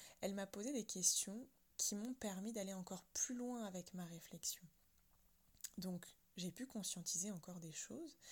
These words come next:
Et puis j'ai laissé passer encore une journée ou deux, et là il y a encore des choses qui sont arrivées. J'ai tiré encore une carte, et j-, en fait j'ai pu petit à petit aller plus en profondeur, dérouler les choses et amener de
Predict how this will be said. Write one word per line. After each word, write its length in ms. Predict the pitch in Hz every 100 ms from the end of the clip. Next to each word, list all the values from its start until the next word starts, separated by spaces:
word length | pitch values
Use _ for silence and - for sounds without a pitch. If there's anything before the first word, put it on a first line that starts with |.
| - - - - -
Et 80 |
puis 160 | 180 247
j'ai 100 | 220
laissé 300 | 180 180 202
passer 360 | 196 175 - 233
encore 340 | 185 - 190
une 140 | 190
journée 300 | 165 165 175
ou 120 | 202 165
deux, 260 | 160 202 - - - - -
et 100 | 180
là 240 | 175 220
il 80 | 233
y 40 |
a 80 | 185
encore 320 | 180 - 254
des 120 | 208 185
choses 260 | - 196
qui 120 | -
sont 200 | - -
arrivées. 380 | 180 170 160 160 175
J'ai 140 | 160
tiré 360 | - - 170 190
encore 300 | 180 - 165
une 160 | 160
carte, 400 | - 202 226 - - - - -
et 120 | 196
j-, 120 | 180 - -
en 80 | 185
fait 200 | 320 240
j'ai 180 | 220
pu 220 | 214 - 302
petit 380 | - 214 -
à 60 | 214
petit 280 | 208 - 285
aller 160 | 226
plus 480 | 226 - - 254 254
en 100 | 214
profondeur, 800 | 190 - 226 - 214 208 208 185
dérouler 500 | 175 247 262 240 233
les 140 | 214
choses 480 | 208 - 254 269 226 -
et 160 | 196 -
amener 600 | 220 226 226 226 247 247 247 - - - - - -
de 300 | 185 208 208